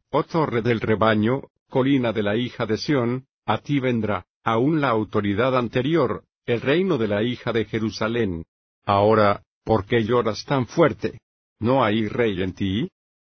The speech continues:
¿Ha llegado la destrucción a tu sabio ayudante? Para que los dolores te hayan tomado como los dolores de una mujer en el parto. Siente dolor, haz sonidos de dolor, oh hija de Sión, como una mujer en el parto,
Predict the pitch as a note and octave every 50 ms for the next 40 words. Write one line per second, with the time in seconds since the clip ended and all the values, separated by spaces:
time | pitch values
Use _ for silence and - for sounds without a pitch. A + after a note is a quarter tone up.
0 | _ - - A#2+ B2+ D3 E3 C#3 B2+ C3+ C#3 C3+ B2+ A#2+ A#2 A#2 A2+ B2 A2 -
1 | - - C3 A2+ - - C#3+ C#3 B2+ B2 A2+ - - A2 - A#2+ A#2 A#2 A#2+ A#2+
2 | C3+ B2 G#2+ G2+ G#2+ A2+ G#2+ A#2 G#2 G#2 G2+ - C3+ F3+ G#3+ - _ _ _ _
3 | _ _ _ - A2+ A2 A2+ A2+ - - A2+ G#2 G#2 F#2 E2 G2 F2+ F2 F#2 G2+
4 | G#2+ A#2 B2 - - - A2+ A2 A#2+ D3+ E3 F#3+ F#3+ F3 - - C3 A#2+ C3 A#2+
5 | A2 G2 G2+ F#2+ - A#2+ B2 A2 G2+ F2+ F2+ D#2+ - A2 G#2 G2+ A#2 C#3+ E3 F3
6 | D#3+ - - A#2 A#2 A#2+ A#2+ A#2 A2 A2 A2 G#2+ - - B2 A#2+ A2+ A#2 A2+ A#2
7 | A2 G#2 - - A#2 G#2+ G2 F2 - - F2 - - _ _ - - - - C3
8 | B2+ A#2+ A2+ G#2+ - B2 A2+ G2+ G#2 A2+ A#2+ A2+ G2+ - G#2 G#2 _ _ _ _
9 | _ - B2 B2 - - A#2 A2 A2+ A#2 A2+ G#2+ A2 A2 E2+ A#2 A2+ G#2 G#2 A2
10 | B2 A#2 G#2 - - - - _ _ _ _ - D3+ F3 F#3+ F#3+ F3 F3 E3+ D3
11 | - C#3+ A#2+ A2+ A2 G#2 - - D#3 C#3+ B2+ A#2+ A#2+ B2+ C3 - _ _ _ _
12 | - - F#2 F2+ F#2 G2+ G#2+ G#2+ G#2+ G#2+ G#2 G#2+ G#2 G2 - B2 A#2+ A2+ A2+ A2+
13 | A2+ A2 - - D3 C3+ A#2 A2 - - G#2 A2+ B2